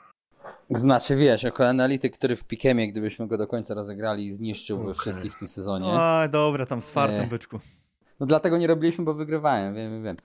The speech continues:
Speaker 1: E, w każdym razie, słuchaj, no słuchajcie, e, no, ja mówię, w mojej opinii to był,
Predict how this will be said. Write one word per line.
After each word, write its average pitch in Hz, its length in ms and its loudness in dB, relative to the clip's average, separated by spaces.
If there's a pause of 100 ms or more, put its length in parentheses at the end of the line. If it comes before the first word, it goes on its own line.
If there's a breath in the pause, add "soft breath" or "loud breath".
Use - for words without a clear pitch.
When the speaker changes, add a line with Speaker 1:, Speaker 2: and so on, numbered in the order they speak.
(320)
Speaker 1:
E, 113 160 0
w - 60 -6
każdym 147 320 0
razie, 139 320 2
słuchaj, 110 380 -2
no 123 120 -4
słuchajcie, 117 380 0 (140)
e, 147 280 -2 (840 loud breath)
no, 196 200 6
ja 240 200 6
mówię, 240 480 2
w 190 160 -12
mojej 233 220 0
opinii 240 380 -2
to 247 140 2
był, 247 340 -2